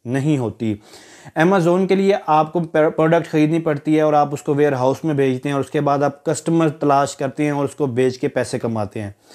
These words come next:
इस एप्लीकेशन में बिल्कुल इसी तरीके से है, लेकिन आपको इन्वेस्टमेंट नहीं करनी पड़ेगी। या आप ऐसे मान लीजिए कि अगर कोई पाँच करोड़ का सामान पड़ा हुआ है किसी दुकान में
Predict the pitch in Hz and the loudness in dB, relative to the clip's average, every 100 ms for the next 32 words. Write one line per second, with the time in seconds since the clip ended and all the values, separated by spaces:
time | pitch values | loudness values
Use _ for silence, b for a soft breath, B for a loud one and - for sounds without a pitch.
0 | B B B B _ 214 214 214 196 202 | B B B B _ 0 2 0 2 0
1 | 196 185 185 185 180 180 175 B B B | 0 0 0 0 0 0 -4 B B B
2 | _ 113 113 196 208 214 185 185 180 185 | _ -4 4 4 4 0 -2 -4 -2 -2
3 | 185 170 175 170 175 160 165 156 147 165 | -2 -2 -4 -2 -2 -2 0 0 0 0
4 | 147 143 - 160 147 147 160 160 160 156 | 0 -2 -2 -2 0 0 0 2 2 2
5 | 151 151 156 156 147 156 151 147 156 160 | 2 2 2 2 4 2 2 2 2 2
6 | - _ 170 170 208 196 165 160 160 156 | -2 _ -2 -2 -2 0 2 2 2 2
7 | 147 160 160 175 143 170 160 175 160 156 | 0 0 -2 -4 -2 0 0 -2 -2 -4
8 | 147 170 185 165 - 160 160 170 175 - | -2 0 -2 -4 -2 2 2 2 -2 -4
9 | - 139 135 147 185 165 147 147 147 147 | -6 -2 2 2 2 2 2 2 0 -2
10 | 147 151 139 127 127 131 139 117 113 | -4 -4 -4 -4 -2 -2 -2 -4 -8